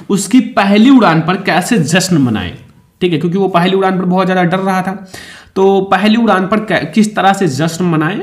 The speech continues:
वो आप लोगों को बताना है, ठीक है, कि "How did the young seagull's family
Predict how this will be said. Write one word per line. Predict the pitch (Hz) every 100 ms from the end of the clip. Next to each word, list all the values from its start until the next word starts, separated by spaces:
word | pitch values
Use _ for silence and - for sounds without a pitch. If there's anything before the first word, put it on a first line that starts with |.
| 403
वो | 165 180
आप | 151 -
लोगों | 139 139 165
को | 165
बताना | 117 95 92
है, | 85 87
ठीक | 214
है, | - 494 - - -
कि | - 180
"How | 185 190 247 294
did | 214 190
the | 180 180 170 165
young | 226
seagull's | 247 - 208 165 160 160
family | 156 120 120